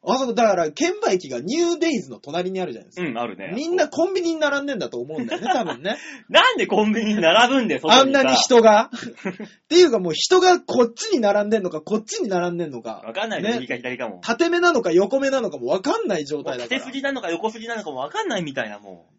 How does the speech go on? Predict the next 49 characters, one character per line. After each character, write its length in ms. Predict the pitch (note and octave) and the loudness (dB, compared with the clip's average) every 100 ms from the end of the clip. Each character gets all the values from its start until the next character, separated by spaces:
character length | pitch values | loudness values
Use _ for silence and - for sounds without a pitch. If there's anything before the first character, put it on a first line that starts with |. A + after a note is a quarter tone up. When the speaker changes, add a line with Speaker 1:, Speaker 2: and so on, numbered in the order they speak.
| _ | _
Speaker 2:
う。 20 | |
Speaker 1:
な 140 | D3 D4 | -12 -6
ぜ 140 | A#3 | -6
そ 240 | - D3 | -6 -8
う 80 | B2+ | -8
い 80 | B2+ | -8
や 160 | C#3+ C#3+ | -6 -4
ら 180 | C#3+ | -2
し 100 | - | -4
い。 180 | G3+ - | -4 -4
裏 180 | D#3+ B3 | 2 2
筋 300 | D4+ D4+ C#4 | 2 -2 -2
だ 160 | C#4+ C3+ | -2 -2
よ。 80 | G2+ | -6
Speaker 2:
<laughs> 60 | _ _ _ _ _ | _ _ _ _ _
ど 140 | C4+ F4 | 0 0
こ 160 | F4 | 0
の 100 | C4 | 0
筋 300 | G#3+ F#3+ F3 | -2 -6 -2
だ 100 | E3 | -2
よ、 140 | - D#3+ | -2 -2
そ 80 | |
の 80 | C#3 | -2
裏 200 | D3+ E3+ | 4 4
は 160 | C#3+ A#2 | 4 0
さ。 240 | C3 A#2+ - - | -2 -4 -4 -4
駅 240 | A3 - E4 | 0 2 2
の 140 | A3+ | 2
裏 160 | F#3 B3 | 0 -2
行 80 | - | -4
っ 20 | |
た 80 | C3 | -6
ら 60 | |
ど 140 | B3 F4+ | -4 -4
う 40 | |
行 80 | A#3 | -4
っ 20 | |
ち 80 | D#3+ | -6
ゃ 60 | |
う 40 | C3+ | -6
ん 20 | |
だ 80 | G2+ | -8
よ、 40 | |
そ 60 | F#2+ | -12
れ 100 | G#2 | -10
よ。 160 | E3+ | -10
そ 200 | - - | -10 -16
ん 20 | |
な 80 | G#2 | -20